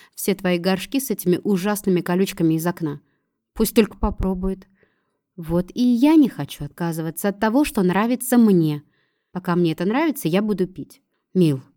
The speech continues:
только не сравнивай водку и кактусы. В конце концов, кактусы – это хобби». «А почему ты думаешь, что моим хобби не может быть алкоголь?» «М, уж лучше кактусы разводить».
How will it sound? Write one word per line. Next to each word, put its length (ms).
только 320
не 100
сравнивай 520
водку 360
и 40
кактусы. 600
В 80
конце 300
концов, 380
кактусы – 480
это 180
хобби». 540
«А 200
почему 360
ты 100
думаешь, 340
что 180
моим 260
хобби 400
не 160
может 300
быть 300
алкоголь?» 600
«М, 260
уж 260
лучше 280
кактусы 520
разводить». 640